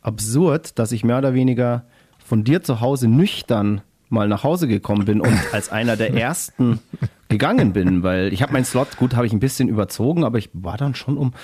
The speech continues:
Speaker 1: um siebzehn Uhr bin ich dann brav aufgebrochen und nach Hause gegangen.
Speaker 2: Genau.
Speaker 1: Und das war total absurd, weil normalerweise bin ich immer der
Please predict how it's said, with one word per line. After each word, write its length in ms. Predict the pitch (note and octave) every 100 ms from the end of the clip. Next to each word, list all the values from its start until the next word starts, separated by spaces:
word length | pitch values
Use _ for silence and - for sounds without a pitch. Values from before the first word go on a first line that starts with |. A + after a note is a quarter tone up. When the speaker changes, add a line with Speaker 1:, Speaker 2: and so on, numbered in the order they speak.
| - - - _
Speaker 1:
um 240 | G2 F2 - - -
siebzehn 460 | - D#3+ - D#3+
Uhr 200 | C3 C3
bin 120 | D#3 D3+
ich 100 | C3
dann 160 | G#2+ G2
brav 340 | F#2+ A2+ D#3+
aufgebrochen 600 | G2 G#2 - C3+ D3+ D#3+
und 40 | B2+
nach 120 | G#2
Hause 220 | G2+ B2+
gegangen. 420 | C#3+ C#3 D3+ G#3 A3 - -
Speaker 2:
Genau. 420 | - B2+ A#2+ C3+ C3
Speaker 1:
Und 220 | B2+ B2+
das 140 | A2
war 300 | A#2+ B2+ C3
total 300 | C3 B2 C#3
absurd, 320 | B2+ B2+ D#3 B2
weil 120 | G#2+
normalerweise 560 | G#2+ A#2 C#3 C3 B2+
bin 180 | A#2+ A#2
ich 180 | C#3 -
immer 200 | B2 A#2
der 360 | A2 A2 G#2+